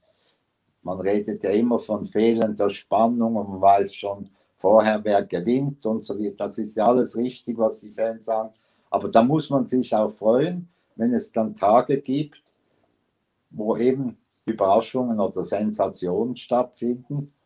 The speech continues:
und, äh, nicht gleich wieder sagen, „Ja, beim nächsten Mal wissen wir's ja.“ Da muss man den, äh, das Momentum muss man da genießen. Und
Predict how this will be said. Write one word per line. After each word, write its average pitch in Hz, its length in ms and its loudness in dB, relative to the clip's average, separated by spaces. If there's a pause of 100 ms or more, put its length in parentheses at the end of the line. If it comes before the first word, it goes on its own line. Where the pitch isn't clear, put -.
(760)
und, 101 400 -6 (180)
äh, 92 380 -2
nicht 107 380 -4
gleich 104 340 0
wieder 98 280 -4
sagen, 95 360 -2
„Ja, 98 140 2
beim 98 240 -4
nächsten 101 400 -6
Mal 95 280 -2
wissen 104 380 -6
wir's 107 240 -10
ja.“ 113 240 -8 (480)
Da 80 100 -4
muss 120 300 -6
man 101 300 -6
den, 92 360 -4
äh, 87 360 -6 (1400)
das 90 240 -2
Momentum 107 880 -2 (360)
muss 110 300 -6
man 98 220 -2
da 92 480 0
genießen. 101 800 -2 (540)
Und 87 600 -10